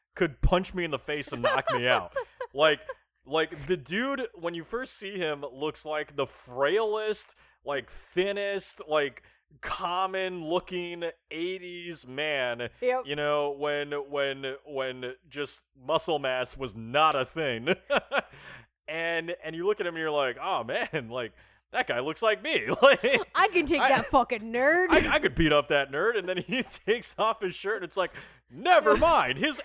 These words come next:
Speaker 1: abs could kick my ass." Um,
Speaker 2: Yep.
Speaker 1: anyway, so I just thought that was kinda funny about Ted. But no, you're right. With, with Ted, it, he is a character that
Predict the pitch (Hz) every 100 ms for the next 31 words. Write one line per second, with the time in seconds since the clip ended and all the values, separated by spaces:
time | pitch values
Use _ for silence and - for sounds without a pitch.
0 | 440 311 311 214 196 147 156 131 127 123
1 | 113 101 - - 190 214 190 262 240 -
2 | _ _ _ - 180 160 139 170 151 151
3 | 139 131 131 139 135 123 135 127 208 285
4 | 294 262 240 208 131 170 180 175 - -
5 | 190 190 185 - 156 156 - _ _ _
6 | _ _ _ _ 143 185 170 175 156 -
7 | 156 147 147 143 135 127 127 123